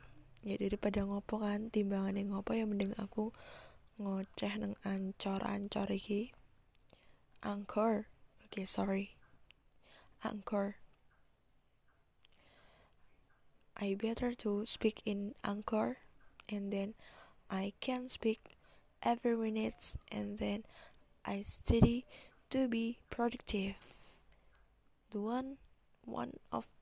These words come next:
them is make a content like a podcast or posting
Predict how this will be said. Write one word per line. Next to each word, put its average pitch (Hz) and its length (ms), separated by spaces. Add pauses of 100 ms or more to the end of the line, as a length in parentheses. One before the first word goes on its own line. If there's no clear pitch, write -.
them 202 320
is - 400 (540)
make 214 400 (160)
a 208 100 (300)
content 220 800 (320)
like 196 320
a - 80
podcast 226 1040
or 196 480 (560)
posting 247 720